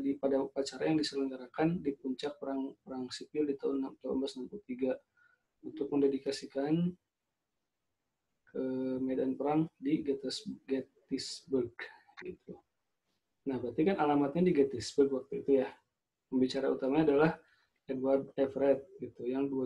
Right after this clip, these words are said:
eh, pidato dua jamnya diikuti oleh mister Lin-, eh, kesimpulan diberikan oleh mister Lincoln. Lincoln mulai, eh, porsi sedikitnya dalam program tersebut dengan kata-kata yang terkenal sekarang oleh kebanyakan orang Amerika.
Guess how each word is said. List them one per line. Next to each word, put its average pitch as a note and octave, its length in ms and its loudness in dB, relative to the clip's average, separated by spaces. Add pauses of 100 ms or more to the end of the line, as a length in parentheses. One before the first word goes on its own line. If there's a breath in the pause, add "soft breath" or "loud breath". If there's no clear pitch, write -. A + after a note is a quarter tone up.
eh, C3 320 -4 (320)
pidato C3 320 -2
dua B2+ 240 0
jamnya C3 240 0
diikuti C3 400 -2
oleh D3 160 2
mister C#3 240 -6
Lin-, B2+ 240 -8
eh, C3 260 -4 (140)
kesimpulan C#3 480 -2
diberikan C3 400 -4
oleh C#3+ 160 -2
mister C#3 320 -4
Lincoln. C3 560 -2 (720)
Lincoln B2+ 240 4
mulai, D3+ 320 6 (880)
eh, C3+ 160 -4
porsi B2+ 320 -6 (160)
sedikitnya C3 640 -6
dalam C3+ 320 -4
program B2+ 320 -4
tersebut C#3+ 320 -8
dengan C3+ 160 -4
kata-kata - 480 -10
yang C#3 100 -6
terkenal C3+ 400 -10
sekarang C3+ 460 -8 (800)
oleh B2+ 240 -6 (280 loud breath)
kebanyakan B2 440 -6
orang C3 160 -4
Amerika. B2 480 -4